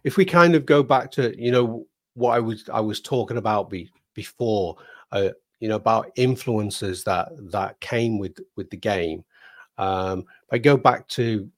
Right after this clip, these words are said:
it was, it was around about the, about the year two thousand, there, there was a game that,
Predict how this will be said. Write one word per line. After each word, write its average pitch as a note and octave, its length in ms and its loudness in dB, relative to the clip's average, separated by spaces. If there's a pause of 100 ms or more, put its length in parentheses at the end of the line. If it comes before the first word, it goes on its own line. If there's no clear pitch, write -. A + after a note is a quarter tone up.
(280)
it - 320 -20
was, A#2 180 -10
it A#2+ 240 -10
was G#2+ 120 -14
around B2 360 0
about A2 480 -4 (180)
the, F#2+ 240 -10 (340)
about G#2+ 280 -8
the G2+ 100 -8
year G2 460 -4
two - 280 -8
thousand, F#2+ 880 -4
there, F#2+ 220 -6
there G2 180 -6
was G2 140 -4
a G#2 60 -4
game A2 540 2 (420)
that, G2 240 -4